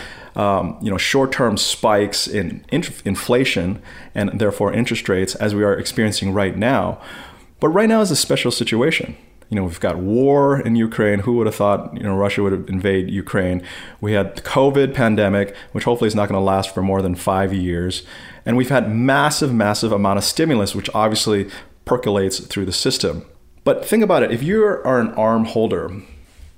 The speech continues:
you're basically borrowing money at the shorter end of the yield curve. And when you borrow at the shorter end of the yield curve, the interest rate is lower. So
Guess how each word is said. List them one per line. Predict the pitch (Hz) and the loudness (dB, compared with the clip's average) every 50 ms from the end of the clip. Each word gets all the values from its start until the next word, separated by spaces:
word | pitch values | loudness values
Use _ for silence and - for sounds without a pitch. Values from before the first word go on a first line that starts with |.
| - - - - - | -20 -20 -20 -10 -2
you're | 127 131 139 131 | 2 2 2 2
basically | 113 - 143 147 180 196 - - 190 - 180 185 | 2 2 2 2 2 2 0 -4 -2 0 0 0
borrowing | 160 123 117 110 104 107 107 107 110 104 | 0 0 0 2 4 4 4 2 2 2
money | 104 101 98 98 101 - | 0 0 0 0 -2 -2
at | - - | -4 -6
the | 107 | -4
shorter | - - - - 110 107 107 104 - | -4 -4 -2 0 0 0 0 0 0
end | - 95 95 98 | 0 -2 -2 -2
of | 101 92 | -2 -2
the | 107 | -2
yield | 104 120 143 156 151 147 | 0 0 0 0 -2 -2
curve. | - - - 92 90 - - | -4 -6 -6 -6 -8 -10 -8
And | 101 101 | -4 -2
when | 107 110 | 0 0
you | 110 | 0
borrow | 110 - 113 117 127 139 147 | 0 2 2 2 4 2 2
at | 143 | 0
the | 139 | -2
shorter | - - - 113 117 123 123 | -4 -2 0 2 2 2 2
end | 107 107 107 | 2 2 2
of | 113 113 | 2 2
the | 120 | 0
yield | 107 104 101 98 95 95 | 2 2 2 0 0 -2
curve, | - 107 95 95 98 98 - - - - | -2 -2 0 0 -2 -4 -8 -18 -18 -14
the | - - - | -14 -8 -2
interest | 127 131 127 - 123 - - | -2 0 0 0 -2 -2 0
rate | 110 104 104 104 | 2 2 2 0
is | - 101 101 92 95 | -2 -4 -4 -4 -2
lower. | 98 101 95 90 85 - 73 71 - - - - - - - - - - - - | 0 0 2 2 0 -2 -6 -10 -12 -16 -20 -20 -20 -20 -20 -20 -20 -20 -20 -14
So | - - - 123 92 76 - | -8 -2 0 0 0 0 -4